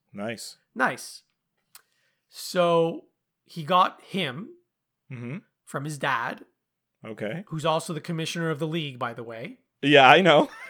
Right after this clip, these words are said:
Speaker 2: And, and two other useless players. One of them's Ryan Braun, who's lousy now, and another one I think is Joe Musgrove or something. It, it wasn't a good player.
Speaker 1: Yeah, but who did he give?
Speaker 2: He gave up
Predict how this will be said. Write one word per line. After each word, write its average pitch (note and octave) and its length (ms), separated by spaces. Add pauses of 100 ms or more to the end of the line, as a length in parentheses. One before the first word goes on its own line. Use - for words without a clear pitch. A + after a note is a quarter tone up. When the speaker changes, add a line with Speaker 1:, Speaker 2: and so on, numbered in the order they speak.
(220)
Speaker 2:
And, E3+ 280
and F#3+ 200
two B3+ 200
other A3 160
useless F#3 360
players. D3+ 380
One F3 160
of F#3 60
them's F3 180
Ryan D#3+ 320
Braun, D3+ 380
who's D3 200
lousy C#3+ 400
now, C#3 460
and C#3+ 160
another E3 260
one D#3 140
I D3 80
think D3 180
is C3+ 120
Joe C#3 260
Musgrove B2+ 580
or B2 60
something. B2 460
It, D#3 80
it F#3+ 120
wasn't F3+ 280
a D#3+ 40
good C#3 200
player. A#2 320 (360)
Speaker 1:
Yeah, A2 140
but G#2 140
who A#2 120
did A2+ 100
he A2+ 40
give? A2 300 (260)
Speaker 2:
He - 160
gave G3 300
up F3+ 340